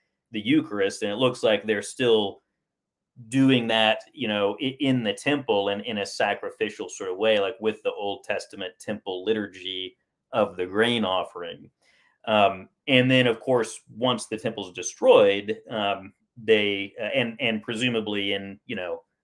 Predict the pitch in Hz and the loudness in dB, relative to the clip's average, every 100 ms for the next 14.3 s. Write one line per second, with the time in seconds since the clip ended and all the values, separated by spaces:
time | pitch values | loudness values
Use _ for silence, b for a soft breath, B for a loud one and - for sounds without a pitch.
0 | _ 120 104 - 107 98 92 90 92 127 | _ -2 -2 0 2 2 0 -10 -6 -6
1 | 123 101 98 95 90 90 120 127 - 95 | -4 -8 -4 -4 -4 -2 0 0 -2 -8
2 | 92 90 101 92 92 90 - - - _ | -8 -2 -2 -4 -10 -10 -12 -14 -20 _
3 | _ _ _ - - 95 90 92 90 92 | _ _ _ -6 0 2 2 0 0 0
4 | 87 90 90 90 - 90 85 87 104 90 | 0 -2 -4 -10 -12 -10 -6 -2 0 -2
5 | 85 85 _ b b b b b - 110 | -6 -14 _ b b b b b 2 4
6 | 104 110 135 135 160 139 127 131 123 - | 4 6 6 10 8 8 4 4 4 0
7 | 123 113 113 110 113 113 110 135 120 143 | -4 -2 0 0 0 -2 0 2 2 0
8 | - 151 127 110 110 - - - 127 123 | -6 0 2 2 0 -8 -20 -10 -8 -8
9 | _ _ _ 131 - 196 - 143 131 120 | _ _ _ -8 0 4 8 8 8 4
10 | - - - 117 107 107 101 98 - - | 0 -2 -2 -2 0 0 -2 -6 -16 -6
11 | 104 95 90 _ 110 104 98 98 101 104 | -6 -6 -10 _ -10 -6 -6 -6 -2 0
12 | 98 98 101 95 92 92 - 98 90 90 | 0 0 -2 -2 -6 -12 -14 -12 -12 -14
13 | 87 _ _ _ _ _ _ _ - 87 | -16 _ _ _ _ _ _ _ -8 -6
14 | 82 80 | -6 -10